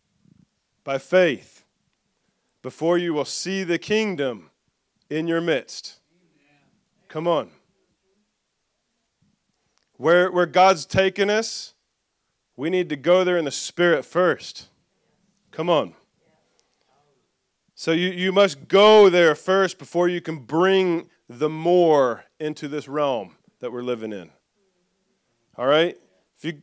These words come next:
if you guys, I gave you plenty of time to turn to Genesis thirteen, so hope you're there. <laughs> I'm gonna, I'm gonna start on verse fourteen. This was the part of the story when,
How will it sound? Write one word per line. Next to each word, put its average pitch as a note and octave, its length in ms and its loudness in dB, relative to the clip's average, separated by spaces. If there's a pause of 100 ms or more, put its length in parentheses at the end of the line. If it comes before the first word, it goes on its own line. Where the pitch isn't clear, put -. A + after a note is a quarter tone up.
(140)
if B2+ 140 -12
you E3 80 -6
guys, F3 560 0 (380)
I C#3+ 100 -6
gave D#3+ 240 -2
you C#3+ 80 -6
plenty E3+ 340 -2
of D3+ 100 -2
time D3 600 -2 (1080)
to - 80 -20
turn D#3+ 240 -2
to C3+ 80 -4
Genesis C3 500 -4
thirteen, D3 720 -4
so B2+ 520 -4 (720)
hope D3+ 240 -4
you're D3 100 0
there. D3+ 460 4 (880)
<laughs> - 880 -16
I'm D3+ 120 -4
gonna, F3 300 4
I'm E3+ 160 0
gonna E3+ 400 4 (240)
start E3+ 320 2
on D#3 160 2
verse D#3 200 -2
fourteen. D#3+ 760 -4 (1000)
This D#3 240 -2
was E3+ 240 -2
the D#3+ 380 2
part F3 300 0
of E3 80 -4
the D3 80 -10
story E3+ 420 -4
when, D3+ 240 -6